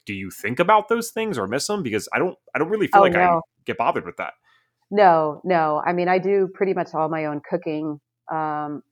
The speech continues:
Speaker 2: eating out is a little bit stressful,
Speaker 1: Mm-hmm,
Speaker 2: so
Speaker 1: mm-hmm.
Speaker 2: it's very limited, but, um, I just do all my own cooking and I, I never look back. I mean, I saw what, you know, I know what gluten does to me. I know what it did to my mom. I mean, there's no, and the dairy too. I had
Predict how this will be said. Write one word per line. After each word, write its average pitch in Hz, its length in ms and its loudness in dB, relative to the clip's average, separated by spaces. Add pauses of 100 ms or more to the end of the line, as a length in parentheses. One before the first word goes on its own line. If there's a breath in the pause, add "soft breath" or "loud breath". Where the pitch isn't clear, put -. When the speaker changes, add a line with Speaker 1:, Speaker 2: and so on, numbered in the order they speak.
(440)
Speaker 2:
eating 311 240 4
out 208 180 4
is 180 120 0
a 196 60 0
little 190 180 2
bit 196 160 -2
stressful, 220 680 -2 (300)
Speaker 1:
Mm-hmm, 147 80 2
Speaker 2:
so 170 340 4
Speaker 1:
mm-hmm. 104 180 -10 (140)
Speaker 2:
it's 190 180 -2
very 185 220 4
limited, 175 480 2 (420)
but, 175 340 6 (340)
um, 170 500 0 (460)
I 175 120 10
just 175 180 -4
do 170 100 2
all 151 120 4
my 156 180 0
own 151 120 -2
cooking 156 340 -4
and 143 100 -4
I, 143 180 -2
I 151 120 -2
never 143 260 -2
look 139 160 -6
back. 139 320 2
I 147 60 -4
mean, 151 160 -4
I 151 80 0
saw 147 260 2
what, 143 220 -4 (480)
you 185 100 0
know, 139 160 -2
I 160 140 0
know 170 120 2
what 160 140 4
gluten 151 240 0
does 151 220 -2
to - 100 -10
me. 151 320 -4 (160)
I 139 80 -6
know 151 140 0
what 160 100 4
it 147 80 2
did 160 160 0
to 165 80 -10
my 151 140 -2
mom. 151 420 0
I - 60 -4
mean, 165 140 0
there's 160 180 -2
no, 180 200 2
and 185 140 0
the 170 60 0
dairy 175 340 2
too. 196 300 0
I 143 80 4
had 165 180 -2